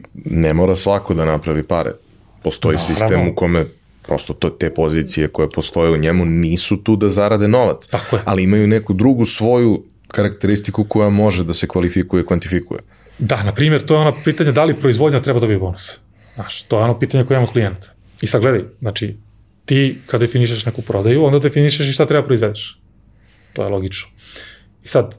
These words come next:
Speaker 2: ti kad definišeš šta treba proizvedeš, ti imaš neko očekivanje koliko će to tebe da košta. Pa onog momenta kad je proizvodnja proizvela jeftinije od tog tvog očekivanja,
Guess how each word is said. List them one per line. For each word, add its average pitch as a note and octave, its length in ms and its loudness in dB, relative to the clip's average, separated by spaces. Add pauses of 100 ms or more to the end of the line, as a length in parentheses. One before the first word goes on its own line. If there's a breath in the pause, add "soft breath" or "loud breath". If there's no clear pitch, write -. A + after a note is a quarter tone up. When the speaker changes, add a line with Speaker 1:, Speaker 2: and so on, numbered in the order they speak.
(240)
Speaker 2:
ti B2 160 0
kad B2+ 280 -4 (100)
definišeš C3+ 300 0
šta C#3+ 120 2
treba C#3 220 -2
proizvedeš, A2 600 -2 (180)
ti B2+ 100 0
imaš C3+ 200 4
neko D#3+ 200 0
očekivanje C#3+ 720 2 (220)
koliko B2+ 220 0
će - 120 -4
to C3 80 2
tebe A2 200 2
da G2+ 60 -2
košta. - 340 -6 (1120 soft breath)
Pa G#2 80 0
onog D3+ 320 4
momenta C#3+ 600 2 (120)
kad G#2+ 160 -2
je G#2+ 100 0
proizvodnja A2+ 600 2 (960 soft breath)
proizvela C#3 360 4
jeftinije F3 360 4
od B2+ 60 2
tog A#2+ 140 0
tvog A#2 120 -2
očekivanja, G#2 420 -2